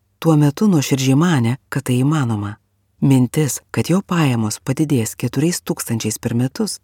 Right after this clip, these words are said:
kad jam pagaliau atiteks antroji motinos turto pusė, šildė jaunajam Dashwoodui širdį. Ir jis jautė, kad gali būti dosnus. Taip, padovanos joms tris tūkstančius svarų, nepašykštės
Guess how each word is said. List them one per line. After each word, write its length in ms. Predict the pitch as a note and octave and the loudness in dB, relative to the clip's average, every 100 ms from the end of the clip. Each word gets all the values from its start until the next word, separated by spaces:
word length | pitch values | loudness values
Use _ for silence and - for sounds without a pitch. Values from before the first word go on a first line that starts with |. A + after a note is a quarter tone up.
| _ | _
kad 160 | - D3 | -2 2
jam 140 | E3+ | 2
pagaliau 640 | - E3+ E3+ F3+ E3+ A#2+ - | 0 0 2 2 2 0 -2
atiteks 600 | C#3+ D#3 - B2+ - - | -4 -2 -2 -4 -4 -4
antroji 460 | D#3+ D#3+ F3+ D3+ B2+ | -2 0 0 0 2
motinos 540 | C#3+ D3+ - C3 A#2+ | 2 0 0 -2 -2
turto 380 | - D3+ - B2 | -4 -6 -6 -8
pusė, 380 | - A3 - C3+ - _ - | -4 -4 -4 -8 -10 _ -12
šildė 420 | - A#3 A3 C#3+ | -2 0 2 2
jaunajam 420 | C3 C3 C3 D#3 D#3 | 4 4 4 2 2
Dashwoodui 460 | B2 B2+ C#3 D3+ | 0 -2 -2 -4
širdį. 400 | - G3 C3 A#2+ A2+ _ _ _ _ | -2 -4 -4 -6 -8 _ _ _ _
Ir 140 | D#3+ G3 | 2 4
jis 140 | - | 4
jautė, 400 | F3 A3 B3+ D#3+ | 4 4 2 0
kad 160 | D3+ D3+ | -2 0
gali 300 | D3+ F3 F3+ | 2 2 2
būti 300 | C3+ D3 D#3+ | 0 -2 -2
dosnus. 600 | D3 C#3 - C#3+ C#3 - - _ _ _ - | -2 -2 -2 -2 -2 -6 -14 _ _ _ -2
Taip, 320 | E3 G#2+ - _ _ _ | 0 0 -6 _ _ _
padovanos 560 | - C3+ C3 D3 A3+ - | 0 2 4 4 2 0
joms 400 | C3 A#2 A2+ - | 0 0 -2 -2
tris 220 | G#3 - | -4 -4
tūkstančius 540 | E3+ - B2 A#2 A#2 | -8 -4 -2 -2 -6
svarų, 340 | - A#2 A#2 E3+ - _ | -4 -2 -2 -4 -10 _
nepašykštės 1040 | C#3 D#3 G#3+ G#3 - F#3+ - - A2+ D3+ | 2 2 4 0 -2 -4 -6 -4 -4 -4